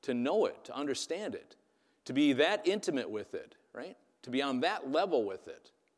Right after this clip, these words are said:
to be able to recognize it for what it is and for what it isn't. The whole will of God. So, so much for thinking God's will is something out of our grasp or something away from our understanding.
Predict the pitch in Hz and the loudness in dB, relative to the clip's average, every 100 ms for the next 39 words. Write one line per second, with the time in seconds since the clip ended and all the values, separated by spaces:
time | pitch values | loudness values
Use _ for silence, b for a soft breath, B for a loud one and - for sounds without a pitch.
0 | _ _ _ _ _ _ - 170 180 156 | _ _ _ _ _ _ 4 6 8 6
1 | 127 165 190 165 135 104 98 85 - 123 | 8 6 6 2 2 -2 -4 -8 -2 2
2 | 127 139 139 208 165 156 156 151 156 160 | 4 6 8 6 6 2 2 4 4 6
3 | 180 160 104 - - _ _ _ _ _ | 4 2 -2 -10 -20 _ _ _ _ _
4 | _ _ _ _ _ _ _ _ _ _ | _ _ _ _ _ _ _ _ _ _
5 | _ _ - 127 - 175 208 220 - 123 | _ _ -2 -2 2 4 4 2 -4 0
6 | 143 180 165 135 165 135 131 185 214 202 | 4 6 6 6 4 4 0 0 2 2
7 | - - - - - 151 - 180 180 135 | 0 -8 -18 -8 0 2 2 2 2 4
8 | 143 156 127 151 147 - 151 143 135 143 | 2 2 2 4 4 2 -2 -2 0 0
9 | 131 123 107 104 151 147 - - - - | 2 2 2 -2 -4 -6 -8 -14 -16 -20
10 | _ - 117 117 - 147 147 120 127 156 | _ -4 -2 0 -4 -2 2 4 4 2
11 | 139 123 135 135 127 110 - 139 165 - | 0 0 0 0 -2 -4 -6 -8 -8 -12